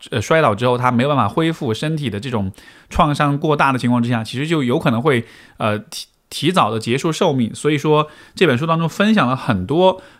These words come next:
各个方面的实操性的建议，大家如果对这个话题感兴趣，不管是你自己在生活中的一些实操，还是比如说家里老年人给他们进行一些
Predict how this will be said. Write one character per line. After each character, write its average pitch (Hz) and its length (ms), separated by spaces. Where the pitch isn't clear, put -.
各 285 180
个 139 140
方 147 180
面 143 180
的 107 120
实 - 160
操 175 160
性 170 120
的 139 60
建 160 260
议， 104 220
大 131 100
家 131 120
如 135 80
果 127 100
对 123 100
这 131 120
个 135 40
话 135 140
题 143 80
感 104 180
兴 170 160
趣， 131 160
不 101 140
管 113 160
是 107 340
你 95 160
自 226 180
己 147 80
在 104 140
生 160 180
活 139 140
中 135 160
的 123 80
一 117 80
些 120 320
实 - 220
操， 180 240
还 110 280
是 - 140
比 98 140
如 101 60
说 117 120
家 156 220
里 139 120
老 104 200
年 104 160
人 113 180
给 90 120
他 127 160
们 143 80
进 151 220
行 135 100
一 135 160
些 127 440